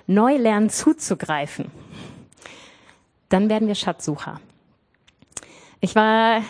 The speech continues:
und damit schließe ich, ein, äh, letztes Mal auf einer Fortbildung, als ich noch Lehrerin war. <laughs> Das <laughs> klingt jetzt komisch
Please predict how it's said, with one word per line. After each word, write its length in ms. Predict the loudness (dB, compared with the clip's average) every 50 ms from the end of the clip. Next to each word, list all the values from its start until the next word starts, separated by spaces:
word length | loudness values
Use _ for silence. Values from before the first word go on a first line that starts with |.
| -4
und 120 | -4 -2 -2
damit 260 | 0 0 -2 -2 -4
schließe 400 | -6 -2 0 0 0 0 0 -2
ich, 380 | 0 0 0 0 0 -2 -2 0
ein, 440 | 0 2 2 0 0 0 0 0 0 -2 -2 0
äh, 160 | 0 2 2 4
letztes 340 | 4 2 2 0 -2 0
Mal 220 | 2 2 4 4 2
auf 120 | 2 0
einer 220 | 0 0 2 0 2
Fortbildung, 720 | 2 2 2 2 2 0 0 0 2 2 0 0 0 0
als 200 | -2 -4 -4 -8
ich 200 | -14 -10 -6 -4
noch 200 | -6 -4 -4 -4
Lehrerin 540 | -2 0 0 2 0 0 0 0 -2 0
war. 220 | 2 2 4 4 4 4
<laughs> 40 | 4 4 4 2 0 -4 -6 -8 -8 -6 -6 -6 -6 -8 -6 -2
Das 200 | 0 0 4 4 4 4 4 6 4 4 4 4
<laughs> 360 | 2 -4 -10 -14 -14 -10 -2
klingt 220 | 2 2 4 4 4
jetzt 220 | 2 0 2 4
komisch 600 | 6 6 6 6 6 4 4 4 2 -4 -8